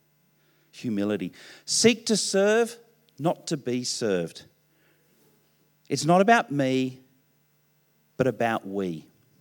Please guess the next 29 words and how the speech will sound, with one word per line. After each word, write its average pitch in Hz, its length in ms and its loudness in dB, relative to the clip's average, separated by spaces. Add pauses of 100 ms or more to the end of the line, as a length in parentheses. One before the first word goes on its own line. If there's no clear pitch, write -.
(1160)
As 170 120 6
long 277 120 12
as 262 100 8
we 247 120 4
focus 220 460 4
on 185 180 6
God, 143 460 6 (680)
we'll 165 100 4
be 160 140 4
in 160 60 2
the 151 100 2
right 147 300 -2
position, 120 500 -4 (1000)
the 139 100 2
right 147 320 2
posture, 156 500 2 (300)
acknowledging 139 960 2 (420)
his 180 280 4
grace 156 440 -4
to 127 140 -6
overcome. 110 580 -6 (1300)
Submit 180 560 2
yourselves 175 760 4 (220)
then 147 200 0
to 226 120 0
God, 107 460 2 (800)
resist 151 400 -2
the 220 100 2
devil, 127 500 2